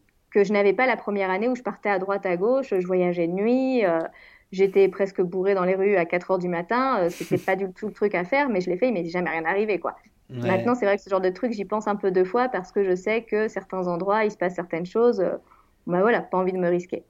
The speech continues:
Speaker 1: Mais,
Speaker 2: D'accord.
Speaker 1: euh,
Speaker 2: Et à ce propos-là, justement, parce que de Mexique, on voit parfois comme un pays violent. Donc, des fois, euh, ce que disent les médias, c'est pas forcément super attirant. Et je voulais savoir, bah, du coup, sur place, à quoi ça ressemble, euh,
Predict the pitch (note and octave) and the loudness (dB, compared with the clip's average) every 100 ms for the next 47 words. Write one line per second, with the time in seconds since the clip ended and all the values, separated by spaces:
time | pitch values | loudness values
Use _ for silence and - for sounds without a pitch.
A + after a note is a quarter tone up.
0 | _ - E3+ E3 D#3+ B2+ - - _ _ | _ -6 -2 0 0 0 -2 -10 _ _
1 | D#3 F3+ F3 - G#3 G3 G#3+ G#3 F#3+ F3+ | -2 0 -2 -4 -2 2 2 2 -4 -4
2 | C#3+ B2+ B2 C#3+ D3 - - G3 G3 - | -6 -6 -6 -4 -4 -4 -6 -8 -10 -10
3 | C3+ C3+ A#2+ C#3 D3 D3 C#3 - - - | -6 -4 2 4 6 4 2 -8 -20 -20
4 | - A#2 C#3 C3+ A#2+ A#2 A2 B2 A#2+ A2+ | -8 -4 -2 -2 -2 -2 0 0 0 0
5 | A2+ E3+ B3+ G#3+ - - A2 - B2+ A2+ | 0 0 -2 -6 -6 -6 -6 -2 0 0
6 | G2 - - - - A2+ A2+ A2 A2 B2 | -4 -10 -18 -16 -12 0 0 2 2 0
7 | C3 - B2 A2+ A2 - A#2 G#2 - A2+ | -2 -4 -8 -8 -10 -6 -6 -4 -4 -4
8 | A2 C#3+ G3+ - - - - - C#3 B2 | -2 -2 -2 -4 -18 -20 -20 -14 -6 -4
9 | C3+ F3+ D#3 C#3+ C3+ C3 G3+ - D3 - | 0 2 4 2 2 -4 -6 -4 -4 -2
10 | E3 F#3 C3+ - D3 - B2 A#2+ - D3+ | 0 0 -4 -4 -4 -2 -4 -4 -4 -6
11 | C#3 A#2 A2+ A2+ A2+ | -4 -4 -2 -2 -4